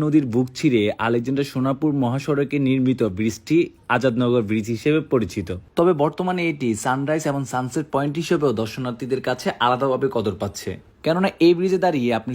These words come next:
সূর্যোদয় কিংবা সূর্যাস্তের সময় অপরূপ সৌন্দর্যের সাক্ষী হতে পারবেন। আমি এখন দাঁড়িয়ে আছি আজাদনগর ব্রিজের উপরে। আপনারা যারা রামগতিতে ঘোরার প্ল্যান করতেছেন, তারা চাইলে এই জায়গাটা ঘুরে যেতে পারেন। তবে এই জায়গাটা ঘোরার উপযুক্ত সময় হলো সূর্যোদয় এবং সূর্যাস্তের সময়। আপনি যদি সূর্যাস্তকে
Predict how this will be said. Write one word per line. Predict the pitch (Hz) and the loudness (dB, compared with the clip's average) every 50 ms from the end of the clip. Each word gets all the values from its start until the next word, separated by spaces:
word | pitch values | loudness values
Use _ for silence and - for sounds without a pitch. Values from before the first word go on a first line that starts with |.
| 117 - | -4 -4
সূর্যোদয় | 143 143 131 139 165 160 180 170 - | -4 -4 -2 -2 -2 0 -2 -2 -2
কিংবা | 160 156 143 131 - | -2 -2 -2 -2 -2
সূর্যাস্তের | - 135 131 131 156 156 - - 175 - - | -4 -6 -2 -2 -2 -2 -2 -4 -8 -6 -4
সময় | 180 151 131 120 107 - - 123 | -4 -2 -2 -2 -4 -2 -2 -2
অপরূপ | 123 - 175 165 180 180 - - | 0 2 2 2 2 2 0 -2
সৌন্দর্যের | 160 151 147 147 143 160 185 175 - | -2 -2 -2 -2 0 -2 -2 -2 -2
সাক্ষী | 151 117 - - 131 127 | -6 -6 -4 0 0 2
হতে | 101 117 110 110 | 2 2 2 2
পারবেন। | 104 98 92 95 92 - - - - - - - - - - 143 151 | 2 2 2 0 6 6 6 4 4 -8 -16 -18 -16 -6 2 2 2
আমি | 175 196 208 | 4 4 2
এখন | 202 220 226 196 | 2 2 6 6
দাঁড়িয়ে | 196 185 170 190 190 185 | 6 6 6 2 -4 -4
আছি | - - 214 202 | -4 2 4 4
আজাদনগর | 180 180 180 180 185 185 196 - | 4 4 2 0 0 -2 -2 -2
ব্রিজের | - 190 180 170 160 151 135 | -2 -6 -4 -4 -6 -8 -6
উপরে। | 123 127 123 131 170 - - 151 160 | -4 -2 0 0 0 0 4 4 4
আপনারা | - - - 185 - | 4 4 0 0 2
যারা | 202 190 190 185 | 2 4 6 6
রামগতিতে | 180 180 175 - - - - - - | 4 4 2 -12 -12 -12 -12 -12 -12
ঘোরার | - 175 175 180 - | -4 -4 -4 -4 0
প্ল্যান | 175 165 160 175 180 | 0 0 0 0 -4
করতেছেন, | 190 - - 156 127 139 147 151 - | -10 -10 -10 -10 -6 -6 -6 0 2
তারা | 156 165 156 - | 2 2 4 2
চাইলে | 175 170 170 170 185 196 196 - 185 | 2 2 2 2 0 0 0 0 0
এই | 180 170 | 4 4
জায়গাটা | 175 175 170 185 - | 4 2 2 0 -2
ঘুরে | 160 170 - | -4 -6 -6
যেতে | - - 151 - | -6 -6 -2 0
পারেন। | 143 135 151 - - - _ _ _ _ _ _ _ _ _ - - | 0 0 0 -2 -4 -14 _ _ _ _ _ _ _ _ _ 0 4
তবে | 170 170 202 208 214 - 196 | 4 6 6 4 4 4 4
এই | 196 185 | 6 8
জায়গাটা | 196 196 196 202 214 208 180 | 8 8 10 10 8 8 8
ঘোরার | 190 208 202 - - - | 6 4 4 4 0 -14
উপযুক্ত | - - - - - - - - - | -16 -14 -12 -12 -14 -12 -12 -10 -6
সময় | - 170 175 185 190 | -6 -2 2 2 2
হলো | 190 196 196 - | 2 0 -6 -8
সূর্যোদয় | - 165 - 185 190 190 202 190 | -14 -8 -2 0 6 6 8 6
এবং | 190 - - | 6 2 -4
সূর্যাস্তের | - - - 185 170 - 196 - - 175 | -8 -4 -2 -2 -2 -2 -4 -6 -2 -2
সময়। | 135 127 135 170 - - - - 160 | 0 2 2 2 0 0 4 4 4
আপনি | - - - - - | 4 2 -4 -4 -4
যদি | 762 831 - - | -4 -6 -8 -12
সূর্যাস্তকে | - - - 185 180 - - 208 190 | -16 -8 0 0 0 0 0 -4 -2